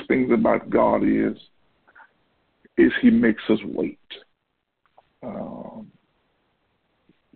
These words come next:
again, he made Israel wait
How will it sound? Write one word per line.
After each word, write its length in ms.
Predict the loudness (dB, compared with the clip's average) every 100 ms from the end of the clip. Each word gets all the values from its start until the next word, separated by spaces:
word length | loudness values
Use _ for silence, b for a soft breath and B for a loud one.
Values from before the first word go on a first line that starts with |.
| _ _ _ _ _ _ _ _ _ _ _ _ _ _ _ _ -8
again, 380 | -2 2 2 4
he 80 |
made 240 | 4 2 4
Israel 500 | 4 4 4 4 4
wait 220 | 4 2